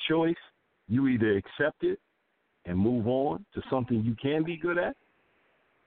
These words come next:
or you put the work in because you want it that bad.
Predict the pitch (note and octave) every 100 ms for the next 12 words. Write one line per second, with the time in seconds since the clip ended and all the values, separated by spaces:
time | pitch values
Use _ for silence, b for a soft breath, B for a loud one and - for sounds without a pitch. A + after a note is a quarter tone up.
0 | _ _ _ D3+ E3+ D#3 G#3 - - B3+
1 | E3 C#3+ F#3+ C#4 - D3+ C#3+ D3 - _
2 | - B2 F3+ C#3 F3+ D#3+ F3 A#3 F#3 A2+
3 | C#3+ F#3+ - F3 A3+ F#3+ E2+